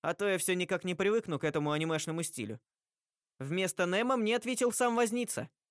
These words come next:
«Направляетесь в посёлок, барышня? Моё имя Тамал, я местный кузнец. Не хотите ли прокатиться с ветерком?»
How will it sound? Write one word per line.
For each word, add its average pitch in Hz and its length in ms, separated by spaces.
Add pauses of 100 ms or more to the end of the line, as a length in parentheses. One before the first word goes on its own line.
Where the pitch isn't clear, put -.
(400)
«Направляетесь 165 720
в - 40
посёлок, 202 500
барышня? 120 540 (580)
Моё 226 360
имя 214 260
Тамал, 196 500 (300)
я 247 240
местный 202 340
кузнец. 170 520 (360)
Не 254 120
хотите 277 380
ли 156 80
прокатиться 151 520
с 143 100
ветерком?» 143 520